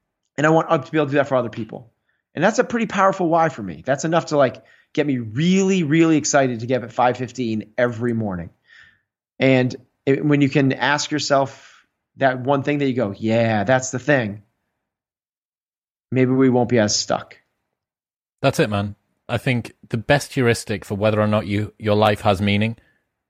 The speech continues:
Speaker 2: is, are you excited to get out of bed or not? If you're excited to get out of bed in the morning, you have a reason to. If you're not, I think that there's probably some questions to be asked.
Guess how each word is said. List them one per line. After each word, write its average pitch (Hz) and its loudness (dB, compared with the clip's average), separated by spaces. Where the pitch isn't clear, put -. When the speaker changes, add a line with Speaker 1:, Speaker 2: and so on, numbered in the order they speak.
Speaker 2:
is, 107 0
are 107 4
you 110 0
excited 101 -4
to - -12
get 95 0
out 95 2
of 87 -12
bed 90 0
or 90 -2
not? 87 -8
If - -6
you're 143 2
excited 160 2
to 147 -8
get 143 4
out 147 6
of 135 0
bed 135 2
in 139 2
the 143 2
morning, 165 0
you 127 -2
have 127 2
a 131 2
reason 135 2
to. 98 -10
If - -6
you're 127 2
not, - 0
I 110 -4
think 120 -2
that 117 -4
there's 104 -6
probably 110 -2
some 107 -4
questions 107 -4
to 95 -12
be 98 0
asked. - -4